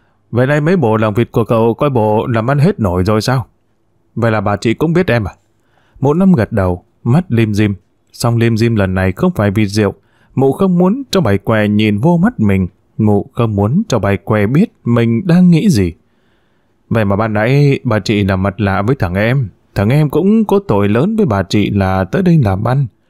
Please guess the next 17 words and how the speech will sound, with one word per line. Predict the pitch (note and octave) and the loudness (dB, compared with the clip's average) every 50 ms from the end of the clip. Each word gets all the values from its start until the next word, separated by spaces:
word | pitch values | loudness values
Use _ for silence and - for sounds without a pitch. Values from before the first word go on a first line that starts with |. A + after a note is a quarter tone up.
| _ _ _ _ | _ _ _ _
mà | - A#2 A2 G#2 G2+ G2+ G2+ G2+ G2 F2+ - | -2 0 0 0 0 -2 -2 -2 -4 -4 -2
chưa | - C#3 C#3 C#3 C3+ | -2 0 2 2 2
tới | - C3 A2+ C3+ G3 G3+ - | 0 0 0 0 -2 -2 -2
chào | C3 G2+ F#2 | -2 -2 0
bà | F#2 F#2+ F#2 F2+ | -2 -2 -2 -2
chị. | - - G2+ F#2 - - _ _ _ _ _ _ _ _ _ _ _ _ _ | -2 -2 -2 -4 -4 -8 _ _ _ _ _ _ _ _ _ _ _ _ _
Chào | - C#3 G#2+ A2 G#2+ G#2+ G#2+ | -2 -2 0 0 0 0 0
tôi | G#2 - - C#3+ D#3 D3+ D3+ | 0 0 0 2 2 2 2
mà | D3 A#2+ G2 | 2 2 2
làm | F#2+ F#2+ G2 G2+ G2+ G2 - _ | 0 0 0 -2 -4 -4 -4 _
chi? | - D#3 E3+ C#3 - - _ _ _ _ _ _ _ _ _ _ | 0 2 2 0 -2 -4 _ _ _ _ _ _ _ _ _ _
Chào | - B2 | -2 -2
thằng | A#2+ - B2+ B2 G#2 | 0 0 0 -2 0
Chín | - D3 D#3 F#3 G3 | 0 2 2 4 4
ốm | F#3+ F#3 G3 G#3+ G#3+ | 4 2 2 2 2
đó | G3+ G3+ F#3 | 2 2 0
chứ. | - F3+ F3+ | 0 0 0